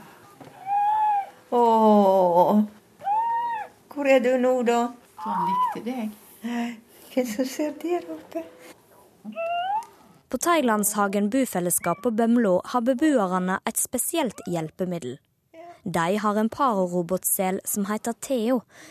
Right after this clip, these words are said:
Speaker 3: som er et terapeutisk og sosialt hjelpemiddel i arbeidet med personer med demens. Den høgteknologiske roboten med uskuldige øyne og mjuk,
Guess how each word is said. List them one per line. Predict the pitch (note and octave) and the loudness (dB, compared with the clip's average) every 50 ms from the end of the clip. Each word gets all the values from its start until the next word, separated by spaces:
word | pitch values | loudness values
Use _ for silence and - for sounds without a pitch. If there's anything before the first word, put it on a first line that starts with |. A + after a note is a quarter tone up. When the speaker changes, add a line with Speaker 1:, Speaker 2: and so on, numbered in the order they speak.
| - | -12
Speaker 3:
som | - - - C#4+ D4 | -6 -4 0 0 2
er | D4 C#4 | 0 0
et | - - - - | -2 -6 -10 -6
terapeutisk | - C4 B3+ B3 A#3+ B3+ - - D#4 C4+ A3 - - F#3+ F#3+ - - - - | -4 -2 -2 -2 -2 -4 -4 -2 -2 -2 -2 -2 -4 -4 -2 -4 -4 -6 -6
og | - B3 | -6 -6
sosialt | - D4 C#4 - - - E4 D4 A#3 F3+ - F#3+ | -4 -2 -2 -2 -2 0 0 0 -2 -2 -2 -2
hjelpemiddel | F#3 F#3 - - B3 A#3+ A3+ G3+ F3 E3+ E3 E3 - - | -2 -2 -2 -2 0 0 0 0 0 -2 -4 -6 -6 -4
i | C#4+ - - | -4 -2 0
arbeidet | C#4 C#4 C#4 D4+ D#4 C4+ G#3 F3+ F3 F3 | 0 0 2 2 2 2 2 0 0 -2
med | E3+ E3 - | -4 -6 -6
personer | F3+ E3+ - - F#3+ F3 E3 D#3 D3 D3 - - | -6 -6 -4 -4 -4 -4 -4 -6 -6 -8 -8 -10
med | - F3 D#3+ D3+ C#3+ D#3+ D#3+ | -8 -8 -6 -8 -8 -8 -10
demens. | D#3 D3+ C#3+ F#2 - - - - - - - _ _ _ - - - - - - - | -8 -8 -10 -10 -8 -8 -8 -8 -8 -10 -14 _ _ _ -20 -20 -20 -20 -16 -10 -8
Den | E3 D3+ D#3 | -8 -8 -4
høgteknologiske | - E3 F3 F#3 - - A#3+ - - A3 F#3+ F#3 F3+ F3 F3 F3 F3 - - - G#3+ | -2 -2 -2 -2 -2 -4 -6 -4 -2 0 2 2 2 2 0 0 -2 -4 -4 -4 -2
roboten | G#3 A3+ A3 F3+ F3 E3+ E3+ - F#3+ G3 G3+ - - | -2 -2 -2 0 -2 -4 -6 -6 -6 -6 -6 -4 -2
med | A3+ A#3 - - | -2 -2 -2 -2
uskuldige | A#3+ - - - - D4 C4 A3 F#3+ F3+ F3+ F3+ - | -2 -2 -2 -2 -2 -2 0 0 0 0 -2 -2 -2
øyne | - F#3+ G3 G#3+ A3+ - A#3 G#3 G#3 - - | 0 0 0 0 0 0 -2 -2 -2 -2 -2
og | - B3 | 0 2
mjuk, | A#3+ B3 C4 C4+ A#3+ - - - | 2 4 2 2 0 -2 -6 -12